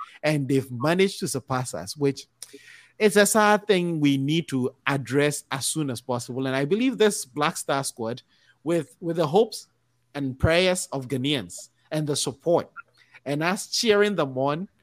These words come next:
and encouraging them and pushing them, might be able to get over the line.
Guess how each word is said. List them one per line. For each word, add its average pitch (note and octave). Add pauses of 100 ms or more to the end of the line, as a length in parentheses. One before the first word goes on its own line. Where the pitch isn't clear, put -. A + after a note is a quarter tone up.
(300)
and D3+
encouraging G3
them D3 (100)
and C#3
pushing G3
them, C#3 (720)
might A#3
be E3
able D#3+
to -
get C#3
over B2+
the A2
line. F2+